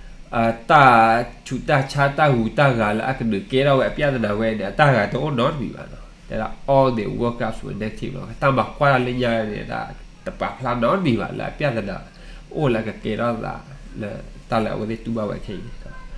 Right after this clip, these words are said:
A ho de ha de, ya, ke, la chu bo na. A ho de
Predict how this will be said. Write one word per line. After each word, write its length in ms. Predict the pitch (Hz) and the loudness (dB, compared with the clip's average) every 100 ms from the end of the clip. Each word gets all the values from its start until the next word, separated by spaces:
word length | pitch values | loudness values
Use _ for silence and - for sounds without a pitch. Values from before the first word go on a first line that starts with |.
| - - - - - - - | -14 -16 -16 -18 -18 -18 -10
A 80 | 104 | -10
ho 220 | - 123 | -4 0
de 120 | 104 | 0
ha 120 | 98 101 | -2 -4
de, 260 | 98 92 - - - - - - - - - - - - | -6 -6 -6 -6 -8 -10 -12 -14 -16 -16 -16 -16 -16 -16
ya, 140 | 87 92 - - | -14 -14 -16 -8
ke, 320 | 110 98 95 - - - - - - - - - - | -8 -6 -8 -10 -16 -16 -16 -16 -16 -16 -16 -14 -6
la 200 | 104 92 | -4 -4
chu 180 | - 135 | -4 0
bo 260 | 131 98 | 0 0
na. 120 | 78 58 - - - - | -4 -10 -12 -10 -8 -10
A 40 | - | -6
ho 120 | |
de 100 | - | -8